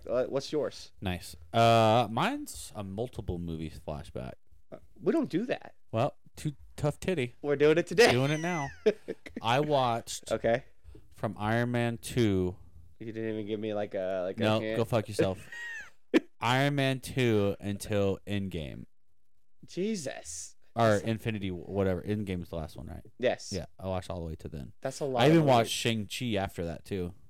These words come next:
Speaker 1: Why would you put yourself through that?
Speaker 2: Shang-Chi, it's not too bad on
Speaker 1: That's
Speaker 2: a second watch.
Speaker 1: that's not a good movie. I've watched it again.
Speaker 2: It's not too bad.
Speaker 1: It's like, meh.
Speaker 2: Yeah, the ending sucks dick.
Speaker 1: Yes.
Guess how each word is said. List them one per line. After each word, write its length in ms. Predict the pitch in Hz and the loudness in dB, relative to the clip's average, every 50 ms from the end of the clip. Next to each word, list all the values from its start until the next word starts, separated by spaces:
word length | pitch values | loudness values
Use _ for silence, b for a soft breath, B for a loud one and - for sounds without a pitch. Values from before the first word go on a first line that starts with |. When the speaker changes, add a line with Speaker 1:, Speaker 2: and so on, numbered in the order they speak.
| - - | -16 -10
Speaker 1:
Why 340 | 110 110 110 107 110 110 110 | -6 -4 -2 -2 0 -2 -2
would 120 | 110 107 | -4 -6
you 80 | 110 107 | -8 -10
put 140 | - 117 | -10 -10
yourself 300 | 107 104 - - 101 101 | -10 -8 -6 -6 -8 -6
through 160 | - 110 110 107 | -6 -8 -6 -6
that? 220 | 101 98 95 - - - - - - - - - - - - - - - - - - - - - - - | -6 -6 -8 -10 -16 -20 -20 -20 -20 -20 -20 -20 -20 -20 -20 -20 -20 -20 -20 -20 -20 -20 -20 -18 -16 -14
Speaker 2:
Shang-Chi, 220 | - 214 214 - - - | -12 -12 -12 -10 -8 -8
it's 140 | 147 151 | -6 -2
not 120 | - 185 - | -2 -4 -4
too 100 | - 156 | -4 -4
bad 140 | 139 110 107 | -2 0 0
on 40 | 110 | 0
Speaker 1:
That's 140 | 104 95 - | -2 -2 -4
Speaker 2:
a 20 | |
second 200 | 147 101 95 92 | -6 -6 -6 -6
watch. 180 | 85 87 95 - | -8 -8 -8 -6
Speaker 1:
that's 200 | - 131 127 - | -8 -8 -8 -8
not 140 | - 117 107 | -8 -8 -6
a 40 | 104 | -6
good 160 | 90 92 - 90 | -8 -8 -10 -10
movie. 240 | 90 - - - - - | -12 -14 -14 -14 -10 -6
I've 140 | - 127 123 | -6 -4 -2
watched 240 | 135 120 117 - 104 | -2 -4 -4 -6 -12
it 60 | 98 | -12
again. 220 | 90 - - - - - - - - | -10 -10 -10 -12 -12 -18 -18 -12 -10
Speaker 2:
It's 220 | 107 127 - - | -10 -10 -8 -8
not 140 | - - - | -10 -10 -10
too 80 | - | -10
bad. 180 | 80 - - - - - | -12 -12 -14 -12 -8 -4
Speaker 1:
It's 220 | - 127 - - | -4 -4 -4 -2
like, 300 | 123 117 113 110 - - - - - - - - | -2 0 0 -2 -4 -8 -18 -20 -20 -20 -18 -14
meh. 160 | - 101 69 - - - - - - - - - - - - - | -12 -12 -12 -12 -14 -18 -20 -20 -20 -20 -20 -20 -20 -20 -18 -14
Speaker 2:
Yeah, 140 | - 95 80 | -12 -12 -10
the 100 | 85 104 | -10 -8
ending 260 | 107 127 127 107 92 | -8 -6 -6 -8 -8
sucks 320 | - - - 82 - - - - | -8 -10 -10 -10 -10 -10 -6 0
dick. 100 | 131 127 | 2 2
Speaker 1:
Yes. 280 | 107 - - - - | 2 2 -2 -12 -16